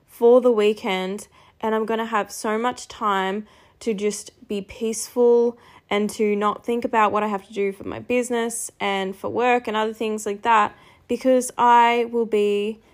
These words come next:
relaxing in nature with my dog, my friends, and my boyfriend,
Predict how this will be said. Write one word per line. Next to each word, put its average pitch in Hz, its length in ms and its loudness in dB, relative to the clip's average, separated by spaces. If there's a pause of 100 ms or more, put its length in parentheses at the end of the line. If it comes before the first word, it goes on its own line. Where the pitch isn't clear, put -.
(200)
relaxing 226 800 -2 (120)
in 254 180 0
nature 226 600 -4 (340)
with 226 180 -6
my 254 120 -2
dog, 233 420 0 (380)
my 214 140 -6
friends, 226 720 -4 (320)
and 202 180 -6
my 240 80 -4
boyfriend, 220 640 -4